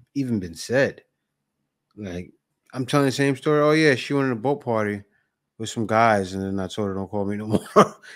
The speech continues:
And it's over. I'm not trying to be like, "Oh, you know, I'm the most stoic guy, I'm the most cool guy, I'm the most, you know,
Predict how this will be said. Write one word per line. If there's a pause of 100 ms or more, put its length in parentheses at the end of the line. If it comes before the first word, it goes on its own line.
And
it's
over.
I'm
not
trying
to
be
like,
"Oh,
you
know,
I'm
the
most
stoic
guy,
I'm
the
most
cool
guy, (240)
I'm
the
most, (300)
you
know,